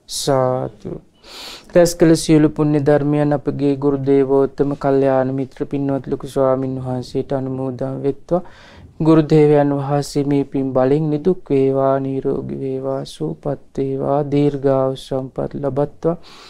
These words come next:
සියලු ආකාරයෙන් ආරක්ෂාවත් රැකවරණයත් සැලසේවා. සාදු, සාදු, සාදු.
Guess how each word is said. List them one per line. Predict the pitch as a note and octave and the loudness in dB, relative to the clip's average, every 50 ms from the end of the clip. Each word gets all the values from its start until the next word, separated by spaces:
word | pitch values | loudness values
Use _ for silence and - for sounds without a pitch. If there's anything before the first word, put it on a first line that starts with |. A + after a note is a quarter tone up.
| - - - - | -20 -20 -20 -12
සියලු | - - F3+ F#3 F3+ F3 E3 D#3 | -4 2 4 6 8 8 8 8
ආකාරයෙන් | D3 D3 D3 C#3+ C#3+ - - C#3 C#3 C#3 C#3 C3+ C3+ C#3 C#3+ D#3 D#3 | 6 6 4 4 2 2 2 2 4 4 4 4 4 4 4 2 2
ආරක්ෂාවත් | C#3+ C3+ C3+ C#3 D3 D3+ D3 C#3 - - - - - C#3 C3+ C3 C3 C3 C3 B2+ C3 C3+ C#3 - - - | 2 4 4 4 2 2 0 -2 -4 -6 -12 -4 -2 0 2 2 2 0 0 0 -2 -4 -6 -8 -8 -8
රැකවරණයත් | D3+ - - - C3+ C3+ C3+ C3 C3+ B2+ C3 C3 C3+ C#3 D3+ D#3 | -8 -8 -4 -2 -2 -2 0 -2 -4 -6 -6 -6 -6 -8 -8 -10
සැලසේවා. | - - - D3 C3+ C3 B2+ - - - C3+ B2+ C3 C3 C3 C3 C3 C3 C3 C3+ C#3 C#3+ D3 D3+ - - - - | -12 -8 -6 -4 -4 -4 -6 -8 -10 -8 -8 -8 -6 -6 -6 -6 -6 -6 -6 -8 -10 -10 -12 -14 -16 -18 -18 -16
සාදු, | - - - C3+ C3 B2+ B2+ B2+ B2+ B2+ - - - C#3+ - - D#3+ D#3+ - _ _ - - | -10 -4 0 0 2 2 0 0 -2 -6 -8 -8 -10 -10 -10 -10 -10 -14 -16 _ _ -20 -18
සාදු, | - - - C3+ C3 C3 - - - - - - - - - - - F3+ A3 _ _ | -10 -2 0 0 0 0 -2 -6 -8 -12 -14 -16 -16 -14 -14 -14 -14 -16 -20 _ _
සාදු. | - - - - - - | -20 -16 -16 -14 -16 -16